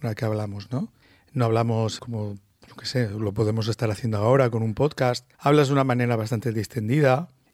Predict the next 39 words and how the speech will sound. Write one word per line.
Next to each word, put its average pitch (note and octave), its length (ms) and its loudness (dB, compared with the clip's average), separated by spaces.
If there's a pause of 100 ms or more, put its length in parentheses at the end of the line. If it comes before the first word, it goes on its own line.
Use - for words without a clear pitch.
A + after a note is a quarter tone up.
y - 80 -2
tuvimos C#3 640 2
unos A#2 500 -4
veinte D#3 300 0
minutos, G#2 580 -8
algo A2 200 -6
más, G#2+ 280 -10 (360)
o B2 320 -8
algo A2 140 -4
así A2+ 200 -4
de A#2+ 100 4
audio, B2+ 360 2 (240)
que C#3+ 120 0
de C3+ 60 6
alguna C3 280 2
forma D3 340 0
nos C3+ 180 0
permitía B2 500 0
justamente A#2 680 0
eso, A#2 240 -2
¿no? A2 120 -8
También A2 560 -4
hacer G#2+ 260 -6
que B2+ 100 -6
la A2+ 140 2
I A#2 100 2
A B2+ 160 2 (380)
obtuviese B2 580 0
el D3 60 4
patrón C3 680 4
no A#2+ 120 0
solo, A#2+ 360 4
pues, A2+ 280 -4
de - 80 -20
su A#2+ 160 -6
tono, B2 760 2 (180)
etcétera, C3 440 0
sino A2+ 240 -4
también A2+ 320 -4